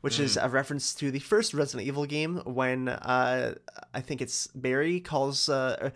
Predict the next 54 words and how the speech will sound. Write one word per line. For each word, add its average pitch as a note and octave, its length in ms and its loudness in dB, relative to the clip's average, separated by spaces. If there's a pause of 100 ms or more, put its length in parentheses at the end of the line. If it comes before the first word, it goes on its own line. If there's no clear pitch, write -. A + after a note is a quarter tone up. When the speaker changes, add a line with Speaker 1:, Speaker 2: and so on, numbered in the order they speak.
(240)
Speaker 1:
I D3+ 60 -2
think E3+ 100 4
it's C#3+ 100 -2
Barry D3+ 360 6
who D3+ 160 0
says C3 420 2
that, B2 300 4
Speaker 2:
Mm-hmm. G#2+ 100 -8
Speaker 1:
"Yeah, C#4 260 4
Jill, G#3+ 340 4
you E3+ 140 0
were G#3 120 6
almost F3+ 300 4
a G3+ 60 8
Jill C#3+ 320 4
sandwich." A#3 760 4 (160)
<laughs> - 300 -8
Speaker 2:
<laughs> - 0 - (1160)
That's B2+ 180 4
a B2+ 40 4
really A#2+ 180 6
good A2 180 6
one. A2+ 140 6
And A#2+ 140 4
the B2 60 2
restaurant C3 360 6
is A2 100 -4
named A2+ 320 0
Jill A2+ 200 4
Sandwich A2+ 460 0
in A2 120 2
that, A2 260 0
in A2 180 -6
that, G#2+ 280 -2
uh, A2 440 4
Speaker 1:
In D3+ 120 2
Dead C#3+ 180 6
Rising, C#3 360 4
yeah. C3 180 2
Speaker 2:
in B2 100 -6
the A#2 80 -8
Dead A2+ 160 2
Rising. A2+ 280 2
That's A2+ 180 -2
cool. G#2+ 220 -6
I'd G3 160 2
like D4 140 4
to G3+ 80 4
play B2 160 6
those A2+ 180 2
Dead G#2+ 180 2
Rising G#2 300 4
games. G2+ 320 -6
I, A2 120 -4